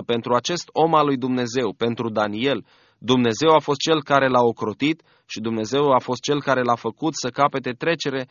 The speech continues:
chiar și la curtea acestui împărat păgân și dușman al poporului lui Dumnezeu. Astfel, versetul douăzeci și unu capătă o semnificație aparte.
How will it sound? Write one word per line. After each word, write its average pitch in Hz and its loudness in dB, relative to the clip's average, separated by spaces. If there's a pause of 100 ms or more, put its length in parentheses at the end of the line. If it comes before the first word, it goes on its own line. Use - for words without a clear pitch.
(260)
chiar 165 4
și 151 -4
la 135 4
curtea 135 -2
acestui 120 -4
împărat 117 0
păgân 123 -4 (180)
și - -8
dușman 113 0
al 104 0
poporului 104 -2
lui 101 -6
Dumnezeu. 98 -8 (500)
Astfel, 139 2
versetul 131 -2
douăzeci 131 4
și - -6
unu 147 0
capătă 127 0
o 120 0
semnificație 113 -4
aparte. 113 0